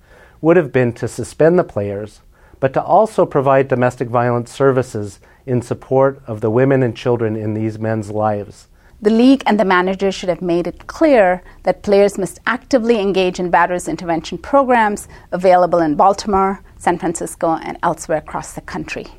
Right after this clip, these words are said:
Speaker 1: A return to professional football should be an option for the players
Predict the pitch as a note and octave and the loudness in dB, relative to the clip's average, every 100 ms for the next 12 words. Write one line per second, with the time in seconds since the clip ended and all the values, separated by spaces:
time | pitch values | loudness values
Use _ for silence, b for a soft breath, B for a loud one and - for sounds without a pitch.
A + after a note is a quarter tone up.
0 | - b b b b B2 C3 C3 F3 F#3 | -20 b b b b 0 0 0 2 2
1 | F3+ - C3 - C#3 C#3 C3+ B2 C#3 C3 | 0 -10 -6 -2 -2 0 -4 -2 -4 -2
2 | A2+ G#2+ - - E3+ C#3 B2+ A#2+ A#2+ - | -2 -2 -2 -2 0 0 0 0 -4 -4
3 | A#2 G#2 - G#2+ - A#2+ A#2 G#2 G2+ | -8 -8 -8 -8 -4 -2 -2 -2 -8